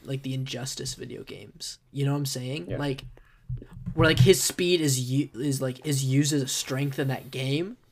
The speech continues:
Speaker 1: and you could
Speaker 2: Yeah.
Speaker 1: feel Makari's strength as she, like, beats the shit out of Icarus. Like, the thuds and, like, using s-, s-, like, just the speed, like, the force of speed, not the speed force, just to, like, knock him back and stuff. It's not strength, it's just speed,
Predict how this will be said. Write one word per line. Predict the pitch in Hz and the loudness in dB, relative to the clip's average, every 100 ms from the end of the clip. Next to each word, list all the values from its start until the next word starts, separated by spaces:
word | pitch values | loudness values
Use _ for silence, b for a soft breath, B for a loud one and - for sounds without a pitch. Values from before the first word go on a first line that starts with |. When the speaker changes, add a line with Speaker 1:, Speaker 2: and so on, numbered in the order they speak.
| _ - | _ -6
Speaker 1:
and | 156 156 | 0 0
you | |
could | 160 151 | 2 2
Speaker 2:
Yeah. | 101 | 6
Speaker 1:
feel | 175 175 | 8 8
Makari's | 147 - 147 147 143 139 | 6 2 4 6 4 2
strength | - - 143 143 135 | -2 -2 0 0 -2
as | - | -4
she, | 135 143 | -2 0
like, | 135 127 127 | 0 0 -2
beats | 143 139 139 | -2 -2 -2
the | 135 | -4
shit | - - 139 | 0 0 2
out | 131 | 0
of | 131 | -4
Icarus. | - 135 123 117 135 | -10 -8 -6 -6 -6
Like, | 135 135 B 156 | -4 -4 B -2
the | 156 | -2
thuds | 135 - - 170 139 165 175 - | -2 -4 0 6 8 8 6 2
and, | 151 | 2
like, | 147 139 b b b - | 0 0 b b b -2
using | 151 180 185 160 | 2 4 6 4
s-, | 135 - | 0 -4
s-, | 151 - | -2 2
like, | 160 139 - | 2 2 -2
just | - 160 135 | 0 0 2
the | |
speed, | 139 - - 165 175 | 2 2 2 0 2
like, | 143 135 - - | 0 -2 -10 -10
the | 139 | -8
force | - 180 165 | 6 8 8
of | 147 | 4
speed, | - 160 139 | 0 0 2
not | 131 151 135 | 2 0 -2
the | - | -4
speed | - 139 131 | -2 -2 -2
force, | - 139 131 | 2 2 0
just | - 135 | -4 -4
to, | 139 | -4
like, | 127 | -4
knock | 135 147 151 139 | 0 2 4 4
him | 143 | 2
back | 127 131 139 | 2 -2 -4
and | 151 | -4
stuff. | - 196 | 0 0
It's | 147 139 | 0 0
not | 180 | 0
strength, | 156 - 151 185 165 | 0 -2 2 2 2
it's | 131 | -4
just | 135 131 | -4 -6
speed, | - - 175 131 - | -6 -8 -6 -6 -10